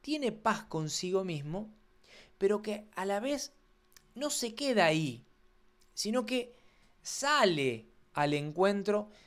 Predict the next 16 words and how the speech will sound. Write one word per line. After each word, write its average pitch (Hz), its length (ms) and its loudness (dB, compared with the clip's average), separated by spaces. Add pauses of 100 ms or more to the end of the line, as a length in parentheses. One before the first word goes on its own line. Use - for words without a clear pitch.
(120)
de 151 160 -6
aquellos 202 760 -2
que 156 160 -6
no 180 120 -4
están 214 320 -2
en 160 240 -4
paz 147 380 -4 (600)
para 175 240 0
tratar 180 400 -2
de 214 300 2 (400)
ayudarlos 175 1160 -2 (400)
a 131 140 -4
alcanzar 127 880 -2 (240)
o 131 120 -4
a 156 60 0
reducir 160 600 -2